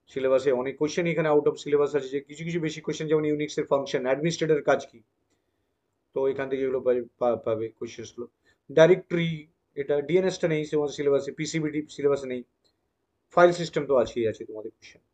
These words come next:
আহ, এগারো সালে কোশ্চেনটাও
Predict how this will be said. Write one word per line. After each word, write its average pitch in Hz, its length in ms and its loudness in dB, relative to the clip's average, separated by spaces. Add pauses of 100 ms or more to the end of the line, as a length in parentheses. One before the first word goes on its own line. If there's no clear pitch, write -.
(1800)
আহ, 135 280 -2
এগারো 165 300 6
সালে 185 220 2
কোশ্চেনটাও 175 880 4